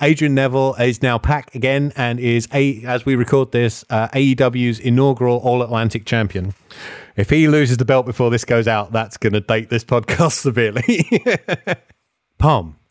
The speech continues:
thank you once again for joining us. This has been a pleasure again.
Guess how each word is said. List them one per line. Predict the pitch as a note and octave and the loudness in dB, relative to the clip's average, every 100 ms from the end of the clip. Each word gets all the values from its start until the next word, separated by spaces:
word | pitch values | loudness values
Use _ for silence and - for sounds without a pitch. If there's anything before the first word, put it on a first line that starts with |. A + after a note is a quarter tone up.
| _ | _
thank | - B2 A2+ | -4 -2 0
you | G#2 | 0
once | G2+ A2 G2+ | 0 0 -2
again | G2 G#2 G2 | -4 -2 -4
for | G2 | -6
joining | F#2 G#2 F#2 | 0 0 0
us. | G#2+ - | -2 -2
This | A2+ | -4
has | G#2 | -2
been | A#2 G#2 | -2 -2
a | |
pleasure | - A2+ F#2+ | 0 -2 -2
again. | G2+ G2 G2+ G#2+ | -6 -4 -2 -4